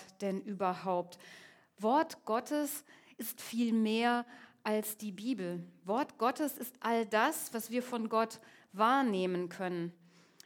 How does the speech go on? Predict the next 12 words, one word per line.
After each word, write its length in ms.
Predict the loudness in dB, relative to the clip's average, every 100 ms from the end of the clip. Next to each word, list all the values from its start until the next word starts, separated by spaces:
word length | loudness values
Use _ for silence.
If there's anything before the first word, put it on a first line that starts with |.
| _
Der 320 | 2 2 2 -4 -20 -20 _ -8
dreieinige 840 | 0 2 4 2 2 2 2 0
Gott, 420 | 2 2 2 -4
Gott 160 | -10 -6
der 100 | -6
Vater, 460 | -2 2 2 2 0
der 140 | 0
Sohn 260 | 0 2 2
und 100 | 2
der 120 | 0
Heilige 340 | -2 0 -2
Geist, 420 | 0 0 2 0